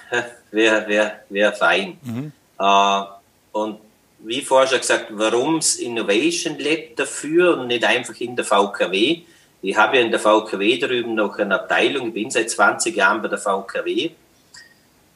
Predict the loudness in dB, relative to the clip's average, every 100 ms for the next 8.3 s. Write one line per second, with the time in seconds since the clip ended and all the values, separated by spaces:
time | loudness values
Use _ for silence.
0 | _ _ -2 4 6 6 6 6 2 -2
1 | -8 -18 -20 _ _ _ _ _ _ -2
2 | 0 0 0 0 -2 -4 -6 -4 0 0
3 | 0 -6 -6 -4 -4 -4 -6 -6 -6 -8
4 | -12 -8 -6 -8 -8 -4 0 4 4 4
5 | 0 2 2 0 -2 2 2 2 -2 0
6 | 0 2 0 -4 -4 -4 -4 -4 -8 -6
7 | -2 -2 0 -4 -4 -8 -4 -2 -2 -2
8 | -6 -6 -8